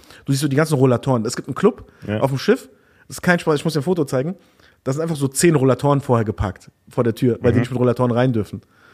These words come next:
Speaker 1: Weißt du?
Speaker 2: Rollatoren geparkt vor der Tür vom Kreuzfahrtschiff.
Speaker 1: Nein, vom Club.
Speaker 2: Ah, vom Club.
Speaker 1: Genau, genau. Da müssen so reingetragen werden, sitzen dann und trinken ihre Pina Colada, ne? Ja, und dann, da sterben so vier bis sechs Leute.
Speaker 2: Krass.
Speaker 1: Und dann sagt der Kapitän einfach,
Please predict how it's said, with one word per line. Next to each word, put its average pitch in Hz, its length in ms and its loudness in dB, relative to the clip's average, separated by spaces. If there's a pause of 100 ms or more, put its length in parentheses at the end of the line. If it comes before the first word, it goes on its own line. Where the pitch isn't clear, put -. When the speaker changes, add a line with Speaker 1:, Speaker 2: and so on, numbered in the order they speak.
(680)
Speaker 1:
Weißt 127 180 2
du? 104 40 0
Speaker 2:
Rollatoren 127 640 -4
geparkt 120 460 -14
vor - 180 -8
der 110 120 -8
Tür 117 260 -6
vom 101 140 -10
Kreuzfahrtschiff. - 640 -10
Speaker 1:
Nein, 139 140 2
vom 123 180 -2
Club. 160 300 0 (140)
Speaker 2:
Ah, 104 180 0
vom 131 260 -4
Club. 123 240 -4
Speaker 1:
Genau, 175 300 6
genau. 160 300 6
Da 139 80 4
müssen 143 220 -2
so 135 60 2
reingetragen 131 600 2
werden, 127 180 4
sitzen 123 280 -6
dann 120 220 0 (240)
und 123 140 -6
trinken 131 200 -6
ihre 120 160 0
Pina 120 260 -2
Colada, 110 540 0
ne? 117 180 -4 (560)
Ja, 139 100 4
und 139 160 2
dann, 143 220 2 (640)
da 135 80 -2
sterben 170 320 2
so 139 80 0
vier 185 160 0
bis 147 100 -4
sechs 147 160 -2
Leute. 175 340 -2 (380)
Speaker 2:
Krass. - 360 -16
Speaker 1:
Und 147 160 0
dann 202 120 0
sagt 196 260 -4
der 180 80 -4
Kapitän - 540 -4
einfach, 151 440 -8